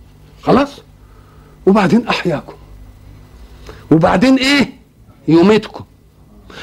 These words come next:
الموت قلنا إنه حسي وأمر إيه؟ مشاهد. ولذلك أنا قلت في حلقة سابقة أن الله رحم العقل البشري في الأشياء الغيبية،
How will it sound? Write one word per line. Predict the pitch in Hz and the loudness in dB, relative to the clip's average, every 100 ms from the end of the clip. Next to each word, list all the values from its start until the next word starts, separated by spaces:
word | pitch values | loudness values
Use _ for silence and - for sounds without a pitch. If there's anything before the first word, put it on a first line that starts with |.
| - - | -10 0
الموت | 190 196 262 330 | 2 4 2 0
قلنا | 294 277 247 | 0 2 2
إنه | 233 226 | 2 0
حسي | - 359 - - 214 | 0 -2 -2 -6 -2
وأمر | 196 202 294 220 | 0 2 2 2
إيه؟ | 220 359 262 - _ _ _ - - - - - - | 2 2 0 -6 _ _ _ -20 -20 -20 -20 -20 -4
مشاهد. | 147 - 226 - - - - - | -2 0 0 -2 -8 -20 -20 -6
ولذلك | 147 170 165 220 190 | 0 0 2 0 -2
أنا | - 175 | -4 -4
قلت | 180 226 190 - | -2 0 0 -2
في | 143 160 | -6 -6
حلقة | - 185 165 147 147 135 | -4 -4 -4 -6 -6 -8
سابقة | 123 139 139 220 302 - - - - - - | -6 -4 -2 -2 -4 -14 -18 -20 -20 -18 -2
أن | 165 190 208 | 2 4 4
الله | 190 185 208 185 165 | 2 0 0 0 -2
رحم | 170 202 - 160 | -2 -2 -2 -4
العقل | 151 147 175 - 131 | -2 -4 -8 -6 -8
البشري | 113 107 - 92 - - - - - - - - - - - - - - - - - - - | -6 -6 -8 -16 -18 -20 -20 -20 -20 -20 -20 -20 -20 -20 -20 -20 -20 -20 -20 -18 -18 -18 -14
في | - | -2
الأشياء | 170 160 - 160 - 208 226 196 | -2 -2 -6 -6 -2 -2 -2 -2
الغيبية، | 156 135 143 131 151 139 117 | -4 -4 -4 -2 -2 -2 -4